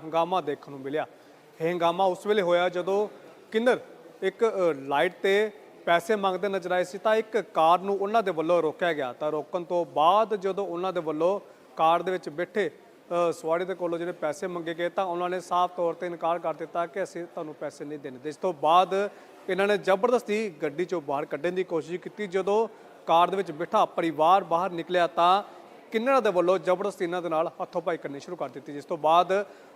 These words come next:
ਮੌਕੇ 'ਤੇ ਮੌਜੂਦ ਲੋਕਾਂ ਦੇ ਵੱਲੋਂ ਆਪਣੇ ਮੋਬਾਈਲ 'ਤੇ ਵੀਡੀਓ ਬਣਾਈ ਗਈ। ਇਸ ਤੋਂ ਬਾਅਦ ਇਹ ਵੀਡੀਓ ਜਿਹੜੀ ਸੋਸ਼ਲ ਮੀਡੀਆ 'ਤੇ ਲਗਾਤਾਰ ਵਾਇਰਲ ਹੁੰਦੀ ਨਜ਼ਰ ਆ ਰਹੀ ਹੈ। ਤਸਵੀਰਾਂ ਦੇ ਵਿੱਚ ਸਾਫ਼ ਤੌਰ 'ਤੇ ਦੇਖਿਆ ਜਾ ਸਕਦਾ ਕਿਸ ਤਰੀਕੇ ਦੇ ਨਾਲ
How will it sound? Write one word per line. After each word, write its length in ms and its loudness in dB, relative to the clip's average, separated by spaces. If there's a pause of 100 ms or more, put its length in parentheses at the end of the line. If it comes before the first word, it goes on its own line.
(100)
ਮੌਕੇ 280 -2
'ਤੇ 100 0
ਮੌਜੂਦ 300 -2
ਲੋਕਾਂ 320 2
ਦੇ 100 0
ਵੱਲੋਂ 240 0
ਆਪਣੇ 240 -2
ਮੋਬਾਈਲ 320 -2
'ਤੇ 160 -4
ਵੀਡੀਓ 340 0
ਬਣਾਈ 240 2
ਗਈ। 160 0
ਇਸ 420 -16
ਤੋਂ 80 -6
ਬਾਅਦ 200 2
ਇਹ 80 2
ਵੀਡੀਓ 220 -2
ਜਿਹੜੀ 220 -4
ਸੋਸ਼ਲ 300 -8
ਮੀਡੀਆ 260 -6
'ਤੇ 140 -6
ਲਗਾਤਾਰ 540 -2
ਵਾਇਰਲ 240 -8
ਹੁੰਦੀ 320 -16 (460)
ਨਜ਼ਰ 260 -4
ਆ 100 -4
ਰਹੀ 100 -8
ਹੈ। 60 -10
ਤਸਵੀਰਾਂ 540 2
ਦੇ 100 -2
ਵਿੱਚ 260 -2
ਸਾਫ਼ 420 0
ਤੌਰ 200 0
'ਤੇ 360 -2 (440)
ਦੇਖਿਆ 340 0
ਜਾ 140 0
ਸਕਦਾ 220 -4
ਕਿਸ 160 -8
ਤਰੀਕੇ 420 -2
ਦੇ 100 -10
ਨਾਲ 300 2